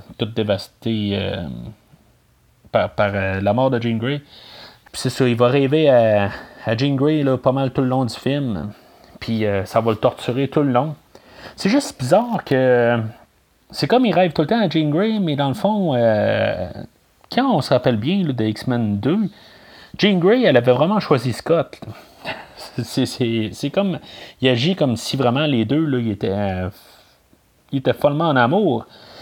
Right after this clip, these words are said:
Mais en bout de ligne, euh, euh, c'est peut-être un petit peu, euh, exagéré, là. Tu sais, c'est, c'est, c'est le fait, là, ça, ça, ça jouait peut-être un peu tout croche, là, dans la tête à,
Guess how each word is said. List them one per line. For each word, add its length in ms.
Mais 140
en 80
bout 120
de 100
ligne, 280
euh, 420
euh, 260
c'est 320
peut-être 280
un 100
petit 120
peu, 100
euh, 180
exagéré, 760
là. 220
Tu 240
sais, 0
c'est, 300
c'est, 180
c'est 160
le 60
fait, 200
là, 100
ça, 160
ça, 220
ça 280
jouait 480
peut-être 300
un 120
peu 160
tout 120
croche, 320
là, 60
dans 120
la 60
tête 220
à, 540